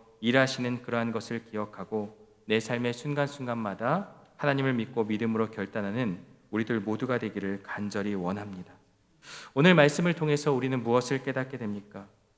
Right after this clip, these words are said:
삶의 문제와 죽음의 문제, 햄릿의 대사의 고백처럼 인간 철학의 문제가 아니라 우리는 분명한, 어, 그것을 알고 있습니다.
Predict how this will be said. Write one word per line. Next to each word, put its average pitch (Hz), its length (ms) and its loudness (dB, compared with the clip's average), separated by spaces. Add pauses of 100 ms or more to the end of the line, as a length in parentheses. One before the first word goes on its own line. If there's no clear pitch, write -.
삶의 160 420 6
문제와 123 460 4
죽음의 123 440 -4
문제, 104 480 -6 (420)
햄릿의 156 480 4
대사의 127 440 0
고백처럼 110 720 -4 (380)
인간 143 360 4
철학의 196 380 4
문제가 123 480 -2
아니라 104 420 -4 (220)
우리는 156 420 6
분명한, 113 800 6 (100)
어, 95 320 -10
그것을 117 440 -2
알고 101 280 -4
있습니다. 101 560 -12